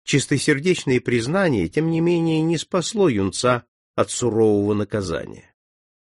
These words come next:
Суд присяжных приговорил Сергея Сёмина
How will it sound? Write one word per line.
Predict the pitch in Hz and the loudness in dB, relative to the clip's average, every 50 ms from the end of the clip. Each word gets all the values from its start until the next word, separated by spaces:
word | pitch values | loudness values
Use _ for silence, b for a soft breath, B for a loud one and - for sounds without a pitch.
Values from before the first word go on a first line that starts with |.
| _ _ _ - | _ _ _ -10
Суд | - - 214 226 202 - | -4 0 0 0 0 0
присяжных | - 180 170 - - 185 196 190 160 170 175 165 - | 0 0 2 4 4 4 4 4 2 0 -4 -4 -4
приговорил | - - 135 123 117 127 127 127 143 165 175 147 | 0 0 2 4 4 4 4 4 2 2 -2 -2
Сергея | - 139 117 113 107 120 117 110 101 | -2 -2 -2 -2 0 2 2 2 2
Сёмина | 95 - - 202 202 190 185 190 190 175 - | 0 0 0 2 2 2 2 0 -2 -4 -6